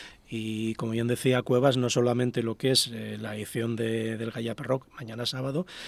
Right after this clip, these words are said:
sino esa fiesta de bienvenida hoy viernes, eh, que yo creo que va a ser, eh, <laughs> una gran fiesta de bienvenida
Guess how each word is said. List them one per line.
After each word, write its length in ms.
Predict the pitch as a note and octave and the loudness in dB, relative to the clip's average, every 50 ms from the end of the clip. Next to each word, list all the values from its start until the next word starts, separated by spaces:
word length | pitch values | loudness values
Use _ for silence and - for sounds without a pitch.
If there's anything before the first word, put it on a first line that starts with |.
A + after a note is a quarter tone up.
| - - | -10 -6
sino 240 | - - A#2+ A#2 A#2+ | -2 -2 0 2 2
esa 180 | - - C3+ B2 | 4 4 4 4
fiesta 400 | - C#3+ C3 B2 - - C#3 C3+ | 4 4 4 4 4 4 4 4
de 140 | C3 C3 | 6 6
bienvenida 720 | C3 C3 C3+ C3+ C3+ C#3 C3+ C3 C3+ C#3 C#3 C3+ C3 C3+ C3+ | 6 6 6 6 6 8 8 8 8 8 8 8 8 8 8
hoy 160 | C3+ C3 B2+ | 8 8 8
viernes, 640 | A#2+ C3+ C#3 C#3+ C#3 C3+ C#3 D3 D#3 E3+ F3 E3 - - - - - - - - - _ | 8 8 10 10 8 8 8 6 6 8 6 4 2 0 -8 -14 -14 -14 -14 -18 -18 _
eh, 420 | - A#2 A2+ A2 A2+ A2 A2 A2+ A2 - | -8 -6 -4 -4 -2 -2 -2 -2 -4 -4
que 100 | D3 A#2+ | -6 -6
yo 120 | A2+ A2+ | -6 -4
creo 200 | G#2+ B2+ A#2+ B2 | -2 -2 -2 0
que 100 | A#2+ C#3+ | 0 0
va 100 | A#2+ B2 | 0 2
a 20 | A#2 | 2
ser, 480 | - - B2 B2 B2 B2+ B2+ B2+ B2+ B2 B2+ | 2 4 4 4 6 6 6 4 6 6 6
eh, 360 | B2 A#2+ A#2 A2+ A2+ A2+ A2+ A2+ A#2+ A2+ A2 | 6 6 2 0 -2 -4 -4 -6 -6 -6 -6
<laughs> 180 | A2 A#2+ - - | -6 -8 4 4
una 220 | F3 C3+ C#3+ D#3 | 6 10 10 10
gran 220 | C#3+ C#3 C#3+ D#3 D3 | 10 10 8 6 6
fiesta 420 | - - D3+ D3 - - - D#3 | 6 6 6 6 8 6 4 4
de 140 | E3 D#3 C#3+ | 6 4 4
bienvenida 640 | C#3+ C#3 B2+ B2+ B2+ B2 A#2+ C3+ C#3 C#3+ C#3 F#3 G3 | 2 0 0 0 -2 -2 -2 -2 -2 -2 -4 -4 -6